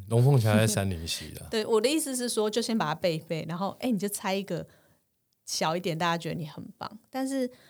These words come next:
Speaker 2: 如果说，呃，你今天是纯粹为了好喝，或是就是觉得
Speaker 1: 好玩。
Speaker 2: 的这个兴趣去品茶的话，那你不妨把山头气当成是你选择风味的一个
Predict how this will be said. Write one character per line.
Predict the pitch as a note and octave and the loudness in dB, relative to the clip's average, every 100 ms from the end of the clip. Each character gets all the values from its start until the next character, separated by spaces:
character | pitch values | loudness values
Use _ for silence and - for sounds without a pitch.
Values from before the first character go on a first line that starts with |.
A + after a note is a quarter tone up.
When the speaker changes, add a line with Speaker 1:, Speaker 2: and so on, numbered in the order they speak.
| _ _ | _ _
Speaker 2:
如 | - A#3 | -8 0
果 | A#3 F#3 | 0 0
说， | - F#3+ F#3 F#3 F#3 | -2 -2 0 0 -4
呃， | - D#3+ D3 | -6 -6 -6
你 | D3 | -6
今 | D3 F#3 | -6 -6
天 | F#3 F#3+ | -6 -6
是 | F3+ F#3+ | -6 -8
纯 | F3 F#3 E3+ | -8 -6 -6
粹 | G#3 | -6
为 | G3 F#3 | -4 -4
了 | D#3+ - E3+ | -4 -6 -12
好 | - D3+ | -8 -8
喝， | D#3 G#3+ G#3+ A3+ - _ _ _ _ _ _ | -4 -4 -4 -6 -10 _ _ _ _ _ _
或 | G#3 | -6
是 | G#3 - G3 | -6 -4 -6
就 | F3+ F#3+ | -4 -6
是 | F#3+ | -6
觉 | F#3 E3 | -6 -2
得 | |
Speaker 1:
好 | C3 | 0
玩。 | G2+ G2 G2 G#2+ C3 - _ _ | 2 2 4 2 0 -6 _ _
Speaker 2:
的 | G#3 | -6
这 | G3+ C4+ | -2 0
个 | G3+ | 0
兴 | G#3 - C4+ G#3+ | 2 0 0 0
趣 | G3+ A#3+ G#3 | -2 -4 -4
去 | A3+ G3+ F#3+ - - | -4 -4 -6 -10 -8
品 | F3 | -6
茶 | D#3+ D#3+ D#3 | -4 -6 -4
的 | D#3+ | -6
话， | F#3+ F3+ - - - | -4 -4 -4 -20 -8
那 | C4+ C4 | -2 -2
你 | F3 D#3+ | -2 -6
不 | A3 | -6
妨 | G#3 E3 | -4 -4
把 | D3+ C#3+ | -4 -6
山 | E3+ F3+ | -4 -4
头 | E3+ | -4
气 | D#3+ F3+ | -6 -6
当 | E3 F3 | -4 -4
成 | E3+ D3 | -4 -6
是 | D3+ F3 | -4 -6
你 | D#3 C#3 F3+ | -6 -8 -12
选 | - D#3+ | -8 -6
择 | D3+ D#3 | -4 -6
风 | - E3 F3+ | -6 -6 -4
味 | F3+ | -6
的 | E3+ | -8
一 | D3 | -14
个 | - - - A3+ | -12 -12 -12 -16